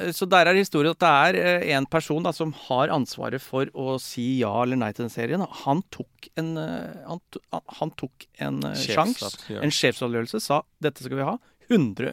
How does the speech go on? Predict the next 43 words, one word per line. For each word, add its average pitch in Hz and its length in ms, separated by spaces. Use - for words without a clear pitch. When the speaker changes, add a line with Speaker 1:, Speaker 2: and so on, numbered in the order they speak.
Speaker 1:
millioner 143 600
dollar - 360
sto 131 180
på - 80
spill. - 260
Eh, 139 320
nå 147 180
gikk - 140
det 143 100
heldigvis 123 240
bra. 160 260
Hadde - 140
Speaker 2:
Mm. - 60
Speaker 1:
det 131 100
gått 131 160
dårlig, 143 320
da 131 240
selvfølgelig 131 440
ryker 120 240
det 185 100
ut. - 160
Og 135 80
Speaker 2:
Mm. 107 260
Speaker 1:
sånn 147 280
er - 60
det 127 80
de 127 100
opererer - 300
i - 100
Speaker 2:
Mm. - 160
Speaker 1:
Netflix. - 160
Speaker 2:
Og 131 80
sånn 127 320
er 117 220
det. 131 100
Jeg 117 220
er 110 160
på - 80
en 123 60
måte 110 220
han 110 140
nå. 127 180
Speaker 1:
Yes. - 400